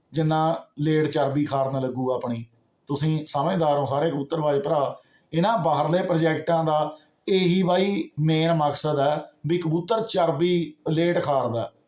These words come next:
ਇਹ ਬਾਹਰਲੇ ਪ੍ਰੋਜੈਕਟਾਂ ਨਾਲ। ਬਾਕੀ ਮੇਲੇ 'ਚ ਅਮਰੂਦ ਤਾਂ ਆਮ ਹੀ ਵੀਰੇ ਦੇਖਣ ਨੂੰ ਮਿਲ ਜਾਂਦੇ ਨੇ।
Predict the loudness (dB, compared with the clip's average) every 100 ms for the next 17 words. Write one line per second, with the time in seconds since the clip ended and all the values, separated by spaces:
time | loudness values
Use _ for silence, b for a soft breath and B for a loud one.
0 | _ _ _ _ -2 0 0 0 -2 -2
1 | -2 -2 -2 -6 -4 -4 -6 -12 b b
2 | b b b -2 0 0 -2 0 -2 -4
3 | _ _ -2 2 4 4 2 0 0 2
4 | 4 4 4 4 2 0 -8 _ -2 -2
5 | 0 0 2 2 2 2 2 0 -2 -2
6 | 0 0 0 0 0 0 -2 -6